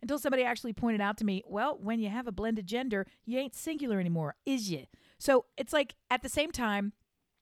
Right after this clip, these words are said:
that was very helpful for me to get my head around why this makes a lot of sense. At the same time, it doesn't have to make sense at all. You could wanna call yourself green, and I should accept it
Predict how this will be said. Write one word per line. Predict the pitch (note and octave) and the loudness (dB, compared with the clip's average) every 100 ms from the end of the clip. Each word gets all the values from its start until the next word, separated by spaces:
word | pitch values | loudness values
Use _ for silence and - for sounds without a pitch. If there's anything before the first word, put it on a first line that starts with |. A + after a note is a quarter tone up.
| _ | _
that | G#3+ | -2
was | A3 | 0
very | F#3 A3 | 2 2
helpful | F3+ E3 F#3+ B3+ C4+ C#4+ _ - | 2 0 0 2 2 0 _ -6
for | F#3 | -2
me | E3+ D#3+ G#3 D4+ _ - | -2 -2 -2 -6 _ -6
to | |
get | F#3 F#3+ | -4 -2
my | E3+ | -2
head | F3 G3 | 0 2
around | F#3 F3+ F3+ | 2 2 0
why | D#3 D#3 E3+ | -2 -2 -2
this | F3+ F3 | -4 -4
makes | E3+ | -6
a | E3 | -4
lot | D#3+ D3+ | -6 -6
of | |
sense. | - D#3 A3+ - - - _ - | -6 -6 -6 -8 -16 -20 _ -8
At | F#3+ | -6
the | |
same | G3 A3 A#3 | -2 0 2
time, | G#3+ F#3 E3+ _ - | 0 0 -4 _ -8
it | - | -4
doesn't | E4+ | -2
have | C#4 | 0
to | A3 | 0
make | F#3+ | 0
sense | G3+ F#3 | 0 0
at | F3+ | 2
all. | G#3 D3 - | 2 2 0
You | - A3 | -4 -2
could | B3+ | 2
wanna | A3+ G#3 | 2 2
call | G3 | 2
yourself | F3+ F3+ D#3+ | 0 0 -4
green, | - G#3 A3 E3 | -2 0 2 0
and | E3+ | -4
I | E3+ | -4
should | - D#3+ | -4 -4
accept | - D4 - | 0 0 2
it | C#3 | -2